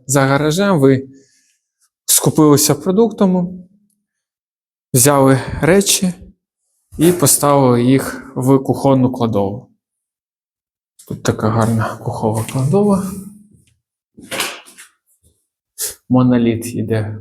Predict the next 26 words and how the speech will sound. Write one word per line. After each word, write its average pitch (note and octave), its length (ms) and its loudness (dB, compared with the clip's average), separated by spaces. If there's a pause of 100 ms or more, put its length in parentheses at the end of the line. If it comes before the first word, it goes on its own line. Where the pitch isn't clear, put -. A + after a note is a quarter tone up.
перекриття G#2+ 680 -6
з G#2 80 -6
першого A#2 480 -2
на C3 60 0
другого F3 500 2
і B2+ 240 2 (100)
дах B2 340 -2
також A2+ 480 -6
моноліт. G2+ 420 -6 (1300)
Потім A#2 380 0 (440)
іде B2+ 240 4
вихід A#2+ 500 2
на D3+ 80 0
кухню G#3 580 0 (1700)
чи - 160 4
на B2+ 120 8
другий B2 360 4
поверх, A#2+ 520 0
так, - 580 -6
і A2+ 100 -10
також, - 540 -6 (540)
ну, B2 180 4
вхідну B2 440 0
зону. A2+ 520 0 (880)
І D#3+ 200 4
тут C#3+ 500 -4